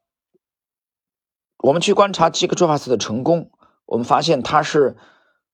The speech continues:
将市场行为和趋势呢保持一致。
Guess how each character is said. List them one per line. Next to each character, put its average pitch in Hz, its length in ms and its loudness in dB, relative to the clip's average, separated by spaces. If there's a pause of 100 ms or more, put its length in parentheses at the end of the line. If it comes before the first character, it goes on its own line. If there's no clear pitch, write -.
(320)
将 170 180 2
市 - 160 0
场 113 120 -2
行 110 240 0
为 95 300 -2 (140)
和 110 240 -8
趋 165 240 -2
势 160 200 0
呢 95 180 -4 (320)
保 98 160 2
持 98 160 -4
一 107 80 0
致。 117 300 -4